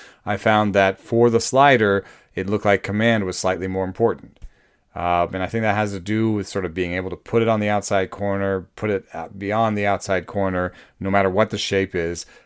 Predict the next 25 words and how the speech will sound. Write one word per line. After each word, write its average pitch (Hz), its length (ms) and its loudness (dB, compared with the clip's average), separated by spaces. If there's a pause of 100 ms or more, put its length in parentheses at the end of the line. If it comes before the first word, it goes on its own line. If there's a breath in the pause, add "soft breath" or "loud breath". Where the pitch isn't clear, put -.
The 92 80 -8
slider's 104 460 2
become 98 300 -4
more 110 280 2
of 98 100 -2
a 95 40 -4
command 107 640 2
pitch - 380 -8 (180 soft breath)
than 92 200 -6
an 95 120 -4
action 104 400 -4
pitch. 78 300 -10
If - 100 -14
you 92 100 -6
look 95 160 -6
around 95 240 -4
baseball, 82 560 -4 (440 soft breath)
it's - 240 -8
more 101 200 0
of 98 80 -2
a 95 60 -6
pitch 104 320 -4
that 95 140 -2
people 98 280 -6
use 98 460 -4